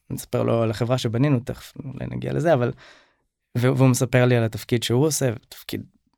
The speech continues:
מאוד מרכזי בחברה מאוד מאוד גדולה, ו-, ואנחנו מדברים על הימים כ-, כתובלניק ורמת תובל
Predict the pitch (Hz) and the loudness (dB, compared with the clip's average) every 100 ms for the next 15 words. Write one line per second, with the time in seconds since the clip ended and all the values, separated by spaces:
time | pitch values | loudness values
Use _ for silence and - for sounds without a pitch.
0 | _ 139 139 135 123 120 113 - 113 110 | _ 0 4 4 4 0 -2 -2 0 2
1 | 110 110 110 107 104 104 107 139 - _ | 2 2 2 0 0 -2 -2 -4 -10 _
2 | _ _ _ _ _ _ _ - 110 113 | _ _ _ _ _ _ _ -8 -4 0
3 | 117 117 110 110 110 - 117 113 113 120 | 0 2 0 -2 -4 -4 -2 -2 0 0
4 | 117 123 139 131 117 113 117 117 113 113 | 2 4 6 6 6 6 6 4 2 2
5 | 110 107 107 104 107 104 104 104 113 104 | 2 0 -2 -2 -2 -2 -4 -4 -6 -8
6 | 110 120 113 123 160 175 117 104 107 139 | -2 2 4 6 6 2 0 -4 0 0
7 | 151 170 180 | 0 0 0